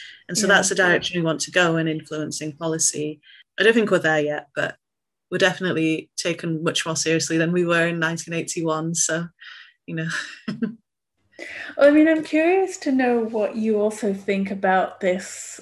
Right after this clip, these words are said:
Speaker 2: um, farcical report, if it was a report, but
Speaker 1: Mm.
Speaker 2: the, um, so-called conclusion that there is no racism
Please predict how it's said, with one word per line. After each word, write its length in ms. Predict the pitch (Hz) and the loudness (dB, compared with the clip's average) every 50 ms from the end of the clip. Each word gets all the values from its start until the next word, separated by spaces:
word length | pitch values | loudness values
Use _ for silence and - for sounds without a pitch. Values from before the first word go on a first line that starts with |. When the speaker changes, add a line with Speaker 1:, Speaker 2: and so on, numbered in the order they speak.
| - - - | -18 -10 -4
Speaker 2:
um, 640 | 190 190 185 185 185 185 185 185 185 190 190 - _ _ _ _ _ _ - _ _ _ | 0 2 2 2 2 0 -4 -6 -8 -10 -10 -14 _ _ _ _ _ _ -20 _ _ _
farcical 1080 | _ - - 208 202 202 196 - 202 196 - 196 175 175 170 175 170 170 170 - - _ - _ _ _ _ - | _ -4 -2 0 0 0 -2 -6 -12 -10 -6 -2 -2 0 0 0 -2 -4 -8 -12 -20 _ -20 _ _ _ _ -10
report, 580 | 196 175 - - - 233 214 190 156 - - - _ - | -10 -10 -10 -2 2 4 4 4 2 0 -2 -10 _ -14
if 140 | 202 190 - | -12 -8 -8
it 140 | - - - | -8 -6 -6
was 180 | 180 180 190 | -8 -6 -6
a 60 | 185 | -6
report, 580 | 180 170 165 165 - - 147 147 139 - - - - - - - - - - _ _ _ _ - | -6 -6 -10 -10 -10 -8 -6 -4 -4 -6 -6 -12 -20 -20 -20 -20 -20 -20 -20 _ _ _ _ 2
but 220 | 196 190 175 - | 2 2 2 2
Speaker 1:
Mm. 120 | 202 196 185 | -2 -2 0
Speaker 2:
the, 380 | 208 196 185 185 180 180 180 | 2 2 2 0 0 0 0
um, 500 | 180 180 180 180 180 175 175 185 196 - _ _ _ 277 | 2 2 2 2 0 -2 -6 -8 -10 -12 _ _ _ -20
so-called 1040 | - - - 214 202 196 190 196 - - 196 190 190 185 185 185 185 180 185 - - - - - _ _ _ _ _ - | -18 -4 0 2 2 2 2 0 -2 -2 0 2 2 2 2 0 0 -4 -6 -10 -16 -16 -16 -18 _ _ _ _ _ -4
conclusion 1080 | - 214 208 196 - - 247 233 233 226 214 208 202 190 180 180 180 175 180 190 196 | -2 -2 -2 -2 -4 -2 2 2 4 4 2 2 2 4 4 4 2 -2 -8 -10 -2
that 420 | - 180 170 170 - - - - - | 0 2 2 2 0 -2 -8 -12 -2
there 160 | - 190 185 190 | 0 2 2 2
is 160 | 196 196 226 | 0 0 0
no 160 | 226 233 240 | 2 2 4
racism 960 | 254 269 302 311 - - 311 262 233 226 208 196 180 175 165 170 170 - - | 6 6 4 4 4 2 2 2 4 2 2 2 0 -2 -6 -8 -10 -10 -12